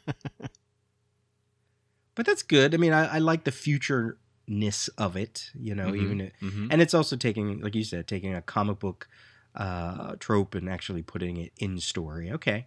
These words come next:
Speaker 1: I dig that.
Speaker 2: Yeah.
Speaker 1: I dig that.
Speaker 2: Yeah,
Speaker 1: I,
Speaker 2: I like that
Speaker 1: yeah.
Speaker 2: too. Um, what did you think of the, like, s-,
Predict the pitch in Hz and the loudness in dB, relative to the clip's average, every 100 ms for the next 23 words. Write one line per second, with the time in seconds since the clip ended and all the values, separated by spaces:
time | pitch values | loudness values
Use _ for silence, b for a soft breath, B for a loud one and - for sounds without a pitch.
0 | - 220 156 123 113 - - 123 82 82 | -6 0 2 4 2 2 0 -4 -4 -2
1 | 82 147 - _ 98 - - 98 80 - | 2 2 0 _ -14 -14 -8 -6 -4 -6
2 | 78 - 76 69 _ _ _ b b b | -10 -6 -6 -8 _ _ _ b b b
3 | b b b _ - 120 113 101 92 - | b b b _ -6 0 2 2 -2 -8
4 | _ _ 110 123 143 143 131 127 110 110 | _ _ 0 2 2 2 0 2 2 2
5 | 104 101 98 90 87 90 - - - | 0 0 2 2 0 -4 -4 -10 -6